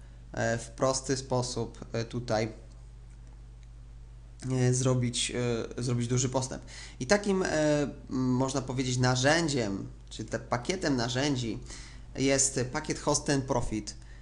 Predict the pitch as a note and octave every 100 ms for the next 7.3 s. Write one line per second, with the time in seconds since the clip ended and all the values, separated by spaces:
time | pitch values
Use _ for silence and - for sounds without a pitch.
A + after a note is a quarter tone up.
0 | - - - B2 B2 B2+ - C3 B2+ B2+
1 | B2+ B2 A#2+ - - - - C#3+ B2+ B2+
2 | C#3+ - D3 D3 D3 - C3 B2+ D#3 D#3+
3 | - - C3 C3 C3+ C3+ C3 B2+ B2+ A#2+
4 | - - - - C#3+ C#3+ C#3 A#2 B2 B2+
5 | - - - - C3+ C3+ C3 - C3 C#3
6 | C3+ B2 B2+ B2 B2 B2+ B2 D3 C3 A2
7 | A#2 B2